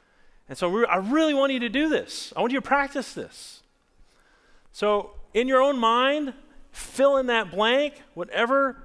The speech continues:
the enemy attacks you with. Maybe, I'll give you some examples. Maybe shame comes to you and says that you're a horrible person. Take that focus off of yourself. "I'm not horrible. Because of Christ,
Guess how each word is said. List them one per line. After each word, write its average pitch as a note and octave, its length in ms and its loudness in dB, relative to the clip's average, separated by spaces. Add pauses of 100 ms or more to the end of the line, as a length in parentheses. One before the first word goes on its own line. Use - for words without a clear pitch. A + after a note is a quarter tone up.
(160)
the A#2+ 140 -8
enemy G3 440 -4
attacks G3 560 -2
you G#3 220 -8
with. F3+ 520 -2 (2000)
Maybe, G#3+ 420 -2
I'll B2 140 -4
give D#3 120 -8
you D3+ 80 -6
some D#3 160 -12
examples. C#3+ 680 -8 (1000)
Maybe F3+ 220 -4
shame G3 380 -4
comes F3+ 320 -6
to F3 120 -14
you F3 220 -6
and C#3 160 -12
says D3+ 300 -6
that C3+ 140 -8
you're F#3+ 180 2
a F3 140 6
horrible E4 480 8
person. G3 460 -2 (1700)
Take C4 200 2
that A3+ 180 2
focus G#3 380 -2
off F#3 240 0
of D3+ 120 -6
yourself. D#3 400 -2
"I'm A3 260 0
not D#3+ 220 0
horrible. D3+ 480 -2 (500)
Because D#3+ 340 -4
of D3+ 160 -8
Christ, D3 540 -4